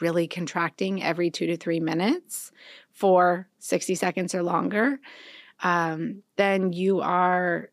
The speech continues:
most likely gonna need a little help to get the labor to continue, whether that's, like,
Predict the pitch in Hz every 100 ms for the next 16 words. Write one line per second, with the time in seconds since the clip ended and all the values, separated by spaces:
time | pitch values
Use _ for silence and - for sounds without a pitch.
0 | _ _ _ 185 202 269 - 208 202 220
1 | 202 196 185 180 185 175 175 175 160 -
2 | 165 170 - - _ _ - 196 180 -
3 | 180 175 170 170 165 - - 165 - 180
4 | 170 151 147 170 175 175 175 170 - 160
5 | 165